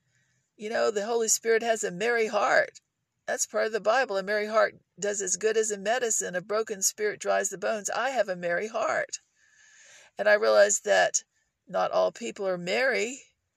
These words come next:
but I think when I got stereotyped, you know, I felt myself being stereotyped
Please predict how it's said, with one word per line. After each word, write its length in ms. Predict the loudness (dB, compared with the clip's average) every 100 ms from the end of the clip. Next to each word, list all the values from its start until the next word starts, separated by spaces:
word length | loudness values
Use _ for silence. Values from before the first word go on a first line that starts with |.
| _ _ _ _ _ _
but 180 | 2 4
I 120 | 2
think 320 | 0 -8 -6
when 120 | -2
I 200 | -2 -2 -6 _ -4
got 260 | 0 0
stereotyped, 800 | 0 0 0 0 0 0 0 0
you 80 | -2
know, 100 | -2
I 120 | -2
felt 240 | -2 -4 -2
myself 400 | -4 -2 -4 -6
being 180 | -8 -2
stereotyped 960 | -2 -2 -2 -4 -2 0 0 -2 -10